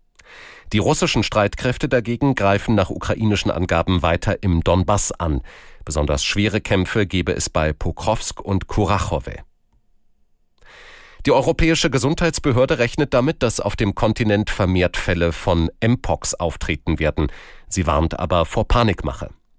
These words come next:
Mpox, früher Affenpocken genannt, grassiert derzeit in Teilen Afrikas. Gestern war ein erster Fall in Schweden aufgetreten.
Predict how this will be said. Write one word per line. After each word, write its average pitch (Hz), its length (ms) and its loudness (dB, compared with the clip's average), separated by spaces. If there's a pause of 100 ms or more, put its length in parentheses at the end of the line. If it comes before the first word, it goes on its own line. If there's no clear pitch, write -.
(120)
Mpox, - 460 0
früher 73 360 -2
Affenpocken 92 580 -2
genannt, 92 400 0
grassiert 87 500 -2
derzeit 80 460 -2
in 78 180 -2
Teilen 78 480 0
Afrikas. - 640 -4 (540)
Gestern 127 420 2
war 107 200 0
ein 92 120 0
erster 95 320 0
Fall 92 300 2
in 87 240 -2
Schweden 113 460 0
aufgetreten. - 720 -8